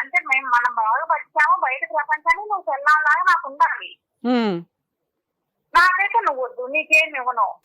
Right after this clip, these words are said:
Speaker 1: మేము ఏదన్నా ఒక పది రూపాయలు అడిగినా పది సార్లు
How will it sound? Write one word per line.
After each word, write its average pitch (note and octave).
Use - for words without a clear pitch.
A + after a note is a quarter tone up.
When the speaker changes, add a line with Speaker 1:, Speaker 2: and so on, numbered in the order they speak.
Speaker 1:
మేము E4+
ఏదన్నా E4+
ఒక D#4
పది C#4
రూపాయలు D4+
అడిగినా C#4
పది A#3+
సార్లు A#3+